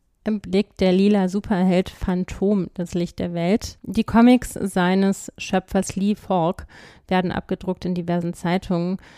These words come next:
und von Montag bis Samstag darf der lilafarbene Superheld jetzt für Recht und Ordnung sorgen. Und tut das bis heute. Also auch wenn Lee Falk neunundneunzig verstorben ist, äh,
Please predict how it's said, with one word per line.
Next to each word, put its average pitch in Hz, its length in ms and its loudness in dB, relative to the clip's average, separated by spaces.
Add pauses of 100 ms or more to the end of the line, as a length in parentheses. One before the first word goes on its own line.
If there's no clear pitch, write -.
(240)
und 185 480 0
von 185 200 -2
Montag 175 520 -2
bis 170 180 -6
Samstag 165 500 -4 (100)
darf - 340 -6 (120)
der 156 340 -2
lilafarbene 170 800 -2
Superheld 165 840 -6
jetzt 160 480 -8
für - 340 -8
Recht 156 220 -6
und 185 140 -2
Ordnung 180 380 0
sorgen. 170 460 -2 (1160)
Und 196 760 6
tut 240 160 0
das 277 140 4
bis 269 200 0
heute. 240 440 0 (180)
Also 196 200 0
auch 190 200 4
wenn 214 220 6
Lee 202 300 2
Falk 208 360 2
neunundneunzig 196 800 0
verstorben 185 600 0
ist, - 420 -4
äh, 190 300 -4